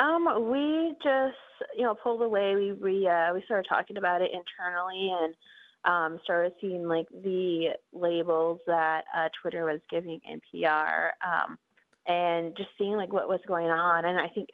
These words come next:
I've been, a lot of us have been monitoring it for, you know, since, uh, Elon Musk took it over and just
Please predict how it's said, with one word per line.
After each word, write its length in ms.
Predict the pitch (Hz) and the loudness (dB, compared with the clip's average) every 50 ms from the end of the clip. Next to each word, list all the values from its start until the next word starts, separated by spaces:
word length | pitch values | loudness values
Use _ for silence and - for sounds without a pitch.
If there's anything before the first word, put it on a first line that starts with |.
| - | -2
I've 140 | 185 185 180 | 0 0 0
been, 260 | 185 180 180 175 175 175 _ _ _ _ _ _ _ | 0 -4 -6 -6 -12 -16 _ _ _ _ _ _ _
a 40 | - | 0
lot 120 | 208 208 208 | 2 2 2
of 100 | 208 208 | 0 -2
us 80 | 202 - - | -4 -2 -4
have 160 | 185 185 190 | -6 -4 -4
been 180 | 202 190 180 185 | -4 -4 -2 0
monitoring 540 | 170 160 165 170 170 165 - 180 185 180 | 0 0 2 0 -2 -4 -6 -8 -6 -2
it 160 | 175 170 - - - - | 0 0 -2 -2 -4 -2
for, 420 | - 180 180 175 170 165 160 160 - | 0 2 4 4 4 2 2 0 -2
you 60 | - | -4
know, 140 | 180 - 196 - _ | -6 -8 -8 -8 _
since, 240 | - 175 165 156 - _ _ _ - - | -2 -2 -2 -2 -4 _ _ _ -8 -4
uh, 280 | 190 185 - - - - - - _ _ - | -2 0 0 0 0 -2 -6 -8 _ _ -8
Elon 260 | - 185 175 170 170 170 | -4 -2 0 0 0 0
Musk 160 | 160 - - _ - | -2 -4 -4 _ -6
took 120 | - 170 - - | -6 -6 -4 -4
it 100 | 175 165 | -2 0
over 420 | 170 165 165 165 170 165 165 170 165 | 2 2 2 2 2 2 2 2 2
and 160 | 165 165 160 | 0 -2 -2
just 220 | - - - - | -4 -6 -6 -6